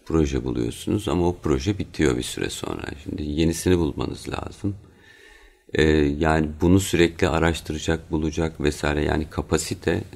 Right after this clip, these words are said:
o kapasiteyi dolduracak iş, o kapasitenin üstüne çıkmayacak kadar iş. Bunları dengelemek gerçekten çok zor. Zaten zaman içinde baktığınızda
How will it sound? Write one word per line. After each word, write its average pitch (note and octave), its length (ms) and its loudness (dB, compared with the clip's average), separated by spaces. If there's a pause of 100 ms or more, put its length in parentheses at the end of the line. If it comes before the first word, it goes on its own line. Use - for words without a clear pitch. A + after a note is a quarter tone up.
(300)
o - 100 -6
kapasiteyi E2 680 -2
dolduracak D#2 800 -2
iş, - 360 -6 (300)
o - 80 -12
kapasitenin D#2+ 800 -2
üstüne D#2 340 -4
çıkmayacak D#2 760 -4
kadar C#2+ 260 0
iş. - 340 -6 (600)
Bunları F2+ 300 4
dengelemek F2+ 760 4
gerçekten F2 640 2
çok - 260 -4
zor. D#2+ 180 0
Zaten F2 360 0
zaman F2 340 2
içinde F2 360 -2
baktığınızda F2+ 760 -2